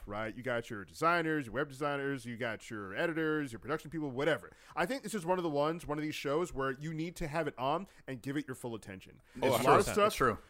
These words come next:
Speaker 1: There's a lot of stuff that's going on. The visuals are spectacular,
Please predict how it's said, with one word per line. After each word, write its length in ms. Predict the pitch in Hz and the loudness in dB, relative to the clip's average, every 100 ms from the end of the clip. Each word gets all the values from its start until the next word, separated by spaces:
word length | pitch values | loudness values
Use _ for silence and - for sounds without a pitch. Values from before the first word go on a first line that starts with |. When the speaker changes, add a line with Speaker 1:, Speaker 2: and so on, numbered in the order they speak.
| - - | -20 -10
Speaker 1:
There's 120 | 135 123 | -6 4
a 20 | |
lot 120 | 156 | 4
of 40 | 190 | 4
stuff 100 | 208 | 0
that's 120 | 202 | 2
going 240 | 214 202 | 4 6
on. 260 | 190 180 185 | 6 4 2
The 60 | - | -2
visuals 420 | 127 160 185 180 139 | -2 0 0 0 2
are 160 | 135 | 0
spectacular, 880 | 123 147 131 - 180 180 180 180 180 | 0 -4 -4 0 0 0 0 2 2